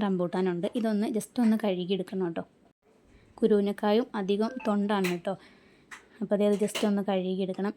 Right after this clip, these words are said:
എന്നിട്ട് വേണം നമുക്കിതിൽ കുറച്ച് ഉപ്പും വിനാഗിരിയും കൂടെ ഒഴിച്ച് വെക്കാനായിട്ട്. അങ്ങനെ ദേ ആ റംബൂട്ടാൻ ഞാനൊന്ന് കഴുകിയെടുത്തിട്ടുണ്ട്. ഇനി ഇതിലേക്ക് കുറച്ച് ഉപ്പ് ഒന്ന് ഇട്ട് കൊടുക്കാം ട്ടോ. കുറച്ചധികമായാലും കുഴപ്പമില്ല, നമുക്ക് അച്ചാറിലേക്ക് അത്രയും കുറച്ച് ഇട്ടാൽ മതി.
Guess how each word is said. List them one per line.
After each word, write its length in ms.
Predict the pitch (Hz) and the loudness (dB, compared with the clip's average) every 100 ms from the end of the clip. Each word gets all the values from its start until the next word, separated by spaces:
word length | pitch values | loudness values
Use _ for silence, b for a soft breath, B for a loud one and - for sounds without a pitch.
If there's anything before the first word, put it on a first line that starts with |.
| 220 | -2
എന്നിട്ട് 300 | 202 190 208 | -4 -2 0
വേണം 320 | 196 185 190 | 2 2 2
നമുക്കിതിൽ 380 | 185 175 180 190 | 0 -2 -4 -2
കുറച്ച് 380 | 196 175 - 262 240 | -4 -4 -6 -6 -4
ഉപ്പും 300 | 190 208 196 | -6 -2 -2
വിനാഗിരിയും 400 | 190 190 190 185 | 0 0 0 -2
കൂടെ 100 | 190 208 | 0 0
ഒഴിച്ച് 220 | 185 202 | -2 -4
വെക്കാനായിട്ട്. 520 | 185 - 185 175 165 - - - _ _ _ _ B B B | -6 -6 -8 -8 -12 -14 -20 -20 _ _ _ _ B B B
അങ്ങനെ 200 | 208 214 | 2 4
ദേ 120 | 214 214 | 6 4
ആ 120 | 208 | 4
റംബൂട്ടാൻ 440 | 196 180 180 185 | 2 0 0 0
ഞാനൊന്ന് 320 | 190 180 180 185 | 2 2 0 -2
കഴുകിയെടുത്തിട്ടുണ്ട്. 720 | 185 170 180 175 180 190 170 196 | -2 -2 -2 -4 -4 -4 -4 -4
ഇനി 100 | 233 | 0
ഇതിലേക്ക് 360 | 233 196 175 190 | 0 0 -2 -4
കുറച്ച് 320 | 185 175 - 202 | -6 -8 -6 -6
ഉപ്പ് 220 | 170 - 190 | -6 -4 -4
ഒന്ന് 160 | 170 | -4
ഇട്ട് 160 | 165 175 | -4 -6
കൊടുക്കാം 320 | 170 165 165 | -6 -6 -10
ട്ടോ. 120 | 156 - B B B B 202 | -12 -18 B B B B -4
കുറച്ചധികമായാലും 720 | 196 220 220 220 208 220 214 208 | 0 0 0 0 2 4 4 4
കുഴപ്പമില്ല, 380 | 190 180 185 | 2 2 0
നമുക്ക് 220 | 185 180 185 | 2 0 -2
അച്ചാറിലേക്ക് 500 | - 180 175 170 202 | -2 -2 -2 -2 -4
അത്രയും 260 | 202 196 | -2 -2
കുറച്ച് 260 | 190 180 202 | -2 -2 -4
ഇട്ടാൽ 220 | 170 175 | -2 -2
മതി. 320 | 170 165 208 | -2 -2 -2